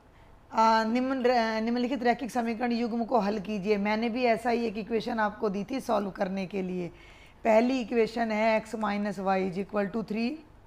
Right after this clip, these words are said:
ये वाली। दूसरी इक्वेशन है x by three plus y by two is equal to six। मैं एलसीएम लेकर इसको पहले करवाऊँगी। थ्री टू जा सिक्स, टू एक्स, टू थ्री जा सिक्स,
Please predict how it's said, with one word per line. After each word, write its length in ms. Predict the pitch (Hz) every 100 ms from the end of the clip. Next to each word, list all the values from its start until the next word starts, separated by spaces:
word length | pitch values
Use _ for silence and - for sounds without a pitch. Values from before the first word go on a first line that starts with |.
| -
ये 220 | 202 202
वाली। 420 | 196 196 196 226 277 - - - - -
दूसरी 440 | 196 254 285 285
इक्वेशन 520 | 247 240 226 226 240 214
है 400 | 208 208 220 - 220
x 180 | 220 - 214
by 180 | 202 202 196 -
three 460 | 202 208 190 220 - - - - - -
plus 220 | 233 220
y 260 | 214 220 220 214
by 100 | 220 214
two 180 | 220 226
is 180 | 226 185
equal 320 | 196 220 196
to 160 | 233 220
six। 340 | - 190 - 202
मैं 580 | 202 214 233 262 311
एलसीएम 460 | - 220 - 240 220
लेकर 300 | 214 208 214
इसको 200 | - 226
पहले 280 | 208 202 202
करवाऊँगी। 640 | 214 196 196 196 202 233 233 - - - - -
थ्री 220 | 220 254
टू 220 | 214 233
जा 200 | 208 220
सिक्स, 360 | 214 233 - 240 190 220
टू 180 | 214 208
एक्स, 260 | 226 226 208
टू 160 | 247 247
थ्री 280 | 214 226 214
जा 180 | 202 202
सिक्स, 380 | 196 233 -